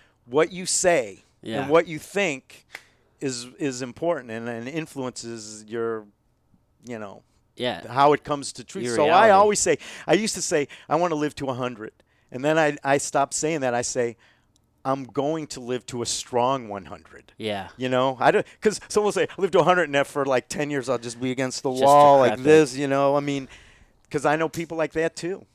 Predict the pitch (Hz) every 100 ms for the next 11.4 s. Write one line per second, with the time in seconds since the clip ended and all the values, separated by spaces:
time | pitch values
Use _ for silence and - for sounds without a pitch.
0 | _ 107 104 131 127 131 160 151 - 143
1 | 131 135 170 - 175 - 170 156 180 180
2 | - 208 190 175 143 127 165 180 120 123
3 | 131 _ _ _ _ _ - 147 - 139
4 | 135 - _ _ _ _ _ _ _ _
5 | 131 135 123 - 147 139 131 135 123 117
6 | _ 151 143 143 127 117 139 135 127 117
7 | 113 110 104 - - 123 123 113 110 127
8 | 104 98 82 120 117 120 131 135 131 156
9 | 160 131 - 180 156 156 160 139 131 160
10 | 170 147 139 135 143 123 - 135 117 120
11 | 123 - 90